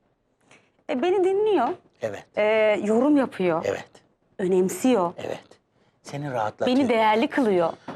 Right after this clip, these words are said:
Speaker 2: Anlattığın kişi seni aşağılayan biri ise gidip anlatabilir misin?
Speaker 1: Mümkün değil.
Speaker 2: Basit bir denemesini yapalım. Şimdi kadınlar bana hak verecek. "Vallahi hocam süper doğru söylüyor." diyecek.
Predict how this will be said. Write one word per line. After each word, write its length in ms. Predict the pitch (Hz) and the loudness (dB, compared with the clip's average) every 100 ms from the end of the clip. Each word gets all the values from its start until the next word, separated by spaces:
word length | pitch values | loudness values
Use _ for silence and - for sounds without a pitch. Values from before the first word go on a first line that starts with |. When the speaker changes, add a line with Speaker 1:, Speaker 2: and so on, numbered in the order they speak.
| - _ - | -20 _ -6
Speaker 2:
Anlattığın 640 | 147 165 190 190 226 240 | -4 -2 -4 -4 -6 -6
kişi 280 | 240 143 135 | -8 -10 -10
seni 260 | - 180 190 | -8 -4 -4
aşağılayan 640 | 156 - 156 175 196 160 | -4 -2 -2 -2 -2 -4
biri 160 | 139 | -6
ise 220 | 131 - 117 | -8 -8 -10
gidip 320 | 127 175 170 | -6 -6 -6
anlatabilir 580 | 147 151 156 156 170 165 | -6 -8 -8 -8 -8 -8
misin? 280 | 123 - - - | -10 -16 -20 -10
Speaker 1:
Mümkün 400 | 220 208 339 302 | -10 -4 -2 0
değil. 200 | 208 175 - | 0 -2 -4
Speaker 2:
Basit 320 | 185 185 240 - | -6 -4 -6 -4
bir 100 | 190 | -2
denemesini 540 | 190 185 180 185 190 | -2 -2 -2 -2 0
yapalım. 400 | 127 - 123 208 | 0 0 -4 -4
Şimdi 200 | - 175 175 | -8 -8 -4
kadınlar 460 | 165 170 175 165 | -4 -2 -2 0
bana 160 | 151 156 | 0 0
hak 180 | 151 139 | -2 -2
verecek. 420 | 123 110 143 - | -2 -2 -4 -2
"Vallahi 400 | 139 123 117 113 | 0 0 0 -2
hocam 280 | 117 120 110 | -2 -4 -4
süper 400 | - - 127 107 | -6 -4 -4 -2
doğru 200 | 107 95 | -4 -4
söylüyor." 400 | 101 90 85 78 | -8 -8 -10 -12
diyecek. 420 | - - - | -18 -20 -20